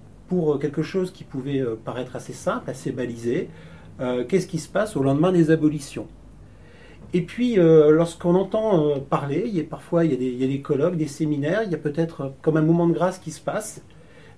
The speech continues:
parce que les gens se, se répondaient, euh, se posant des questions qui étaient très importantes,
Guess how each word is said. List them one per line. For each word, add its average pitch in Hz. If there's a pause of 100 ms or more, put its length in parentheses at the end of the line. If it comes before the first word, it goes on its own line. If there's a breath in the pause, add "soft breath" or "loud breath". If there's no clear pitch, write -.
parce 170
que 214
les 160
gens 240
se, 175
se -
répondaient, 220
euh, 160
se 156
posant 208
des 156
questions 180
qui 220
étaient 165
très 220
importantes, 180